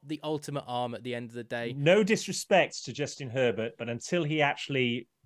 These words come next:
Speaker 2: does something with the Chargers or wins something, you cannot say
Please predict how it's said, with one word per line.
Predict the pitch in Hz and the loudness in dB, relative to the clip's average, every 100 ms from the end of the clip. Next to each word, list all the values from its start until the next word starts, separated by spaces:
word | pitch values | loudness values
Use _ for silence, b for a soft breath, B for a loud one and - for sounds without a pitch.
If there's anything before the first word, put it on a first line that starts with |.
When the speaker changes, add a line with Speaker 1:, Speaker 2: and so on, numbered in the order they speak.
| - | 2
Speaker 2:
does | 147 151 | 2 4
something | - 156 147 160 | 2 2 2 -2
with | 156 | -2
the | 151 | -4
Chargers | - 160 156 156 180 | 4 6 6 4 2
or | 123 | 2
wins | 117 143 135 | 2 0 -2
something, | - 156 147 175 175 b b - | -4 -4 0 0 0 b b -8
you | 98 | -8
cannot | - 165 160 - | 0 2 4 2
say | - 165 117 104 113 | 0 4 4 4 -2